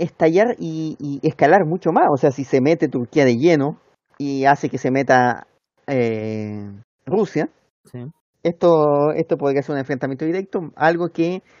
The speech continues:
Speaker 1: ya estaba, estuvo en riesgo en su momento en la guerra civil siria.
Speaker 2: Y que después trataron de abuenarse y ahí quedó. Ahora está el tema.
Speaker 1: Eh, Armenia, obviamente, también tiene que ver, el, el tema del, eh, es, es un trauma histórico,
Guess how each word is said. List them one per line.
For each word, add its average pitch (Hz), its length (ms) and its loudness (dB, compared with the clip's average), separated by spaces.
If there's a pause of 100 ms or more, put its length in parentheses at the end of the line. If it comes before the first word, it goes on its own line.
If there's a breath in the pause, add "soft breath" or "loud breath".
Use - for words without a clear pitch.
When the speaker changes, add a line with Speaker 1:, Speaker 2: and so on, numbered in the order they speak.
(200)
Speaker 1:
ya 147 280 2
estaba, 214 340 4
estuvo 190 340 0
en 165 100 -2
riesgo 190 220 2
en 180 60 -2
su - 100 -10
momento 165 320 -2
en 160 60 2
la 131 80 0
guerra 139 220 -2
civil 165 240 -4
siria. 208 380 -2 (380)
Speaker 2:
Y 202 140 -6
que - 120 -8
después 202 300 2
trataron 113 360 -18
de 110 60 -6
abuenarse 143 680 -4
y 135 80 -6
ahí 123 180 -6
quedó. 160 260 -8 (400)
Ahora 101 200 -8
está 98 160 -12
el 104 60 -12
tema. 131 120 4 (280)
Speaker 1:
Eh, - 120 -12
Armenia, 160 680 4
obviamente, 151 800 2 (160)
también 120 640 -2
tiene 123 280 -6
que 120 100 -4
ver, 123 200 0 (440)
el, 135 260 0
el 131 160 0
tema 151 300 4
del, 131 500 0
eh, 101 220 -14
es, 156 340 0
es 180 120 2
un 143 240 0
trauma 117 960 2
histórico, 160 680 2